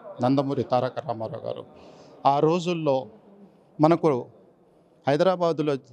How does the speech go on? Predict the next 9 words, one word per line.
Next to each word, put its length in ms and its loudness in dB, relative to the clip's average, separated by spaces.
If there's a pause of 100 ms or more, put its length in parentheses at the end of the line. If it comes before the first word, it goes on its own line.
(340)
జంట 300 0
నగరాల్లో 760 0 (500)
ఎన్నో 360 0
ఘర్షణలు 380 -2
జరిగాయి. 500 -4 (540)
ఆ 80 6
ఘర్షణలన్నీ 800 0 (580)
తిప్పికొట్టిన 600 2
ఘనత 580 0